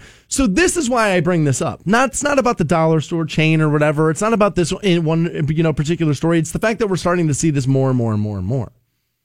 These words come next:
Okay? Now, I don't know what's to blame for it. I know what people are going to try to blame for it. More than that, for me, I am starting to notice, imagine living in that much fear every day of a group of people.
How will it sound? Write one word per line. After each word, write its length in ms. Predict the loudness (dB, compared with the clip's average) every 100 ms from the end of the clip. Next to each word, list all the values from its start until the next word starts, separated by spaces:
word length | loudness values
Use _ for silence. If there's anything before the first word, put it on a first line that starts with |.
| _
Okay? 320 | -2 -2 -2 -6 -16 -20 -6 2
Now, 140 | 4
I 160 | 4 4
don't 140 | 2
know 140 | 2
what's 320 | 2 0 -2 -2
to 100 | 0
blame 320 | 2 0 0
for 260 | -2 0
it. 80 | 2
I 80 | 2
know 160 | 4 4
what 300 | 2 0 -2
people 240 | -2 0
are 100 | 2
going 220 | 2 0
to 80 | -2
try 340 | -2 0 2
to 80 | 0
blame 340 | 2 2 2 2
for 280 | 0 0
it. 160 | -2 -6 -16 _ _ _ _ _ _
More 460 | 2 2 4 2 2
than 220 | 2 4
that, 340 | 4 2 -2 -4
for 180 | 0
me, 600 | 2 2 2 2 0 -2 _ _ _ _ _ 0
I 220 | 2 2
am 160 | 2 0
starting 440 | 0 0 2 0
to 120 | 0 0
notice, 680 | 2 2 2 0 -4 -14 _ _ _ _ _
imagine 840 | 0 2 4 4 4 2 2 2 2
living 300 | 2 2 2
in 180 | 2
that 240 | 2 0 0
much 300 | -4 -4 -6
fear 500 | 0 0 2 -2 -6 -4
every 380 | -2 2 2
day 180 | 2 2
of 140 | 0 -2
a 40 |
group 280 | 0 -2 -2
of 120 | -4
people. 380 | -2 -2 -4